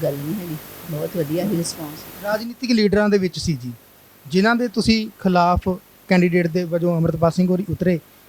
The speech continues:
Speaker 2: ਤਾਂ ਉਹ ਤਾਂ ਬੜੇ ਪੁਰਾਣੇ ਆ ਜੀ, ਉਹਨਾਂ ਦੇ ਤਜਰਬੇ ਬਹੁਤ ਆ, ਉਹ ਪਾਰਟੀਆਂ ਬੜੀਆਂ ਪੁਰਾਣੀਆਂ ਜੀ, ਉਹਨਾਂ ਨੂੰ ਰਾਜਨੀਤੀ ਦੇ ਦਾਅ ਪੇਚ ਸਾਰਾ ਕੁਝ ਆਉਂਦਾ ਜੀ। ਤੁਹਾਨੂੰ ਉਹਨਾਂ ਦੇ ਜਦੋਂ ਬਿਆਨ ਆਉਣੇ ਸ਼ੁਰੂ ਹੋਏ, ਜਦੋਂ ਇੱਕ ਮਾਹੌਲ ਬਣ ਗਿਆ ਜੀ,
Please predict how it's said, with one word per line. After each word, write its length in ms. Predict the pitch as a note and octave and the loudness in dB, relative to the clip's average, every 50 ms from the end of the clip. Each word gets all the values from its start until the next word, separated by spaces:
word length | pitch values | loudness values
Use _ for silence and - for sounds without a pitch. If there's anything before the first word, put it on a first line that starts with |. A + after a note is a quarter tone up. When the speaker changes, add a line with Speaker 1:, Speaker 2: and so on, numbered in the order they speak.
| _ - - | _ -10 -8
Speaker 2:
ਤਾਂ 100 | - - - | -8 -4 0
ਉਹ 120 | F#3 G#3 | 0 2
ਤਾਂ 100 | G#3+ D4+ | 2 2
ਬੜੇ 180 | A3 F3+ F#3 G3+ | 2 2 2 2
ਪੁਰਾਣੇ 400 | G3 - F#3+ F#3 F#3 F#3+ G#3 G#3+ | 2 4 2 4 4 4 2 2
ਆ 80 | G#3+ G#3 | 2 0
ਜੀ, 140 | F#3+ G#3+ A#3 B3 - | -2 -4 -6 -2 0
ਉਹਨਾਂ 140 | F#3 G#3 A3 | 2 2 2
ਦੇ 80 | A#3 A3 - | 0 -2 -2
ਤਜਰਬੇ 440 | G3+ F#3 F3+ F#3 F#3 F#3 F3 A3 A3 | -2 0 2 2 2 2 2 0 2
ਬਹੁਤ 340 | F3+ F#3 F#3 G3+ A3 - | 2 2 0 0 0 0
ਆ, 160 | G#3 G#3 G3+ G#3 - _ _ _ _ _ _ _ | 0 0 0 -4 -8 _ _ _ _ _ _ _
ਉਹ 380 | G3+ G3 G#3+ A3 A3+ A3+ A3+ A3+ - _ _ _ _ - - _ - - | 0 2 2 2 0 -2 -4 -6 -10 _ _ _ _ -20 -20 _ -4 -2
ਪਾਰਟੀਆਂ 460 | G#3+ G3 F#3+ F#3 D#3 G#3 G#3+ A#3 A#3 | 0 0 2 2 2 2 2 2 2
ਬੜੀਆਂ 260 | A3 A3 G#3+ A3+ A3+ | 2 2 2 0 0
ਪੁਰਾਣੀਆਂ 520 | A3 - G3+ G3+ F#3+ F#3 F#3+ G3 G3 G3 F#3+ | 2 2 2 4 4 4 4 4 4 2 2
ਜੀ, 140 | F3 G3+ G3+ | 0 0 2
ਉਹਨਾਂ 140 | G3+ A3 | 2 2
ਨੂੰ 100 | A#3+ A#3+ | 2 2
ਰਾਜਨੀਤੀ 400 | G#3 G3+ F#3+ F#3 G3 G3 F#3+ A3 | 2 2 2 2 2 2 2 2
ਦੇ 100 | G3 G3 | 0 0
ਦਾਅ 320 | F#3 D#3 F#3 F3 F3 F#3 F#3+ - | 2 2 2 2 4 2 0 2
ਪੇਚ 220 | - F#3 F3+ F3 E3+ | 2 2 2 2 0
ਸਾਰਾ 280 | - - G3+ A#3 C4 | 0 2 2 2 2
ਕੁਝ 180 | C4 A3 G#3+ F#3+ - - | 2 2 0 -2 -2 0
ਆਉਂਦਾ 260 | F3+ F3 D#3+ D#3 D3+ D3 | 0 2 2 2 0 0
ਜੀ। 140 | C3+ C3 - - _ _ _ _ _ _ - | -2 -6 -10 -12 _ _ _ _ _ _ -2
ਤੁਹਾਨੂੰ 500 | B3+ B3+ B3 A#3+ B3+ B3+ C4 C4 B3+ A#3 | 0 2 2 2 2 2 0 0 0 2
ਉਹਨਾਂ 260 | A#3 B3 C#4 D4 D4 | 2 2 2 2 2
ਦੇ 260 | B3 D4+ D4 D4 D4 | 0 0 0 0 2
ਜਦੋਂ 200 | A3 B3 A3+ C4+ | 2 2 2 2
ਬਿਆਨ 420 | G3+ E3 G3 G3 F#3+ G3 G#3 A3 A3 | 2 4 2 4 4 4 4 4 4
ਆਉਣੇ 180 | G#3+ A3 G#3+ | 4 4 2
ਸ਼ੁਰੂ 260 | G3+ - A3+ A3+ A#3+ | 2 2 2 2 4
ਹੋਏ, 280 | F3+ G3+ G3 F#3+ F#3+ F#3+ - _ _ _ _ - | 4 2 2 2 0 -2 -4 _ _ _ _ -4
ਜਦੋਂ 200 | F3 G#3 G3+ A3 | -2 0 2 0
ਇੱਕ 140 | G#3+ G#3+ A#3 | 0 0 0
ਮਾਹੌਲ 480 | G3+ F#3 E3+ F#3 F#3+ G3+ G#3 G#3 G#3 G3+ - _ _ _ - - _ _ - | 0 2 2 2 0 0 0 -2 -4 -8 -12 _ _ _ -20 -20 _ _ -2
ਬਣ 220 | D#3+ F#3 F#3+ F#3+ | 0 0 2 0
ਗਿਆ 200 | F3+ F#3+ F#3+ F#3+ | 0 0 0 0
ਜੀ, 240 | F3+ F3+ G3 F#3+ F3+ | 2 2 2 2 0